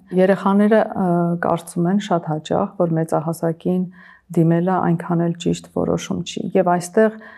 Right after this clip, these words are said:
իհարկե, մեր մեծահասակների սխալն է, որ մենք իրենց այդպիսի,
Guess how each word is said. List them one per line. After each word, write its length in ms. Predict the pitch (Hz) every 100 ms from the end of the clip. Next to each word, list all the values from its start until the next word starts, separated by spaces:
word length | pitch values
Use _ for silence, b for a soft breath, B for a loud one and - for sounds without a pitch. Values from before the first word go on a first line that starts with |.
| B
իհարկե, 500 | - 185 185 175 180
մեր 280 | 170 175 170
մեծահասակների 840 | - 170 160 160 170 165 175 170
սխալն 400 | 170 - 165 165
է, 60 | 165
որ 160 | 180 175
մենք 220 | 180 180
իրենց 400 | 175 170 175 175 - B B B
այդպիսի, 680 | - 175 175 170 - -